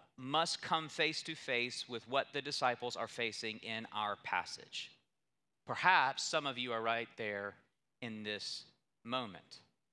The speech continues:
Maybe not facing physical death, though that might be the case in this room. Perhaps there is a terminal diagnosis in this room. But perhaps more of us even a proverbial death,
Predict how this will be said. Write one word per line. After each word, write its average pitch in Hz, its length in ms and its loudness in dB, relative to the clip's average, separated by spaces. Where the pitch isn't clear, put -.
Maybe 160 160 2
not 160 160 4
facing 135 560 0
physical 143 460 0
death, 107 400 2
though 120 220 -2
that 123 160 -2
might 120 240 -2
be 123 80 -8
the 123 80 -8
case 170 300 -2
in 98 100 -12
this 95 180 -10
room. 98 180 -10
Perhaps 117 360 -2
there 135 140 -4
is 131 120 -6
a 110 40 -4
terminal 101 400 -6
diagnosis 95 880 -2
in 104 120 -10
this 101 260 0
room. 95 360 -8
But 139 100 0
perhaps 151 680 4
more 151 280 4
of 139 100 2
us 135 220 2
even 135 240 -4
a 135 60 -2
proverbial 131 640 2
death, - 340 -2